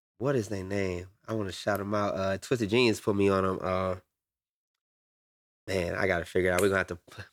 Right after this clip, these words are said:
put it under the at name or something. But, uh, he came and he put all the panels on my wall and everything. I think it's, like, Atlanta Studio Panels or something like that. But he came and he paneled out my whole crib. And then I got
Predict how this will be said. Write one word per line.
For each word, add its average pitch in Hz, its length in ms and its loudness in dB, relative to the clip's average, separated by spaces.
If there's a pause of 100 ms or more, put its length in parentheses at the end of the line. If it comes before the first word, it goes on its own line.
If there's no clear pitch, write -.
put 120 140 4
it 101 80 6
under 95 160 4
the 92 120 2
at 101 180 4
name 95 160 2
or 90 60 0
something. 92 320 0
But, 87 160 0
uh, 90 180 0 (300)
he 117 160 2
came 104 320 2
and 95 80 0
he 104 80 2
put 101 160 0
all 95 80 2
the 90 80 -2
panels 104 420 2
on 90 80 0
my 92 100 0
wall 92 300 4
and 92 80 -2
everything. 92 540 -2 (680)
I - 60 -2
think 180 180 4
it's, 139 80 2
like, 113 140 4
Atlanta 107 280 4
Studio 110 320 4
Panels 95 300 0
or 92 60 -4
something 92 220 -2
like 90 160 -2
that. 87 200 -2
But 90 200 -6 (360)
he 113 140 2
came 95 260 2
and 90 80 -2
he 107 100 0
paneled 98 360 2
out 90 100 2
my 90 120 -2
whole 98 240 2
crib. 101 380 2
And 87 100 -6
then 87 100 -4
I 92 100 0
got 92 280 -2